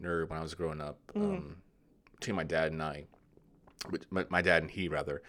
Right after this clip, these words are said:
Speaker 1: um, and so I knew he was a big Trekkie.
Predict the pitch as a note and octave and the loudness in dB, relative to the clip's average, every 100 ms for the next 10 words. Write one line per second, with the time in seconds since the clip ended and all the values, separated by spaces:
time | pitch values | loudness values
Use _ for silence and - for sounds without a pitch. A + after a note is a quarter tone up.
0 | - - - - D#2+ D#2 C#2+ - - _ | -20 -20 -20 -6 -2 -2 -4 -12 -18 _
1 | _ _ _ _ _ _ _ _ - F2+ | _ _ _ _ _ _ _ _ -2 0
2 | F2+ F2 - F2 F2 F#2+ G2+ F#2+ F2+ F2 | 2 -2 0 4 4 4 2 0 -2 -2
3 | D#2+ D#2 - - F2 - D#2+ | -2 -4 -4 -6 -6 -6 -16